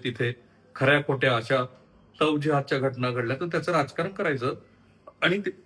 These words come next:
ते राजकारण पुढे घेऊन जायचं, असं आता संग्राम जगताप यांच्या राजकारणाचा स्थायी भाव दिसतोय. हे अंतर्गत पदर मला तुम्हाला उलगडून सांगायचे होते, ते मी तुमच्यासमोर मांडले.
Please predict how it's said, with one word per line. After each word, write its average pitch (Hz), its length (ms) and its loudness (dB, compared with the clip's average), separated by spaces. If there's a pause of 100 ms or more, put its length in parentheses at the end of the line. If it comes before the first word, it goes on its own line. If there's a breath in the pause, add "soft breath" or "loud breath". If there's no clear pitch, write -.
(420)
ते 185 100 6
राजकारण 156 400 4
पुढे 147 260 2
घेऊन 143 240 0
जायचं, 120 440 -2
असं 151 260 -2
आता 147 200 -2
संग्राम 117 420 -4
जगताप 123 380 -6
यांच्या 110 320 -4
राजकारणाचा 117 540 -6
स्थायी 117 300 -2
भाव 104 200 -2
दिसतोय. 98 360 -10 (600 soft breath)
हे 160 100 2
अंतर्गत 143 460 0 (140)
पदर 151 360 2
मला 147 200 0
तुम्हाला 139 280 -2
उलगडून 120 340 -2
सांगायचे 117 480 -4
होते, 110 220 -6
ते 123 140 -8
मी 117 100 -6
तुमच्यासमोर 107 460 -8
मांडले. 107 360 -2